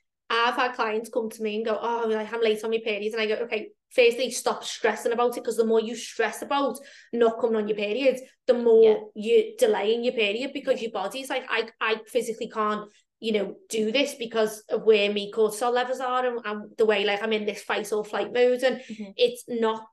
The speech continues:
Speaker 1: good to be stressed. So, like we said, the ways that you can stress, feel less stressed. You, we're not saying that you're gonna meditate once, you're gonna journal once, you're gonna,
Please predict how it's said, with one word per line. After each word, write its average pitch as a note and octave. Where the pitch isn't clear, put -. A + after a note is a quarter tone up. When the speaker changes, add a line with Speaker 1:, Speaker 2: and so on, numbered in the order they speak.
Speaker 1:
good G3
to -
be F#3+
stressed. -
So, A3+
like C4
we C#4+
said, A#3
the B3+
ways A#3
that -
you C4
can A#3
stress, -
feel A3+
less G#3+
stressed. D#4
You, C4+
we're C4
not C4+
saying B3
that A#3
you're B3+
gonna B3
meditate G#3+
once, A3
you're -
gonna G#3+
journal G#3
once, G#3
you're A3
gonna, G#3+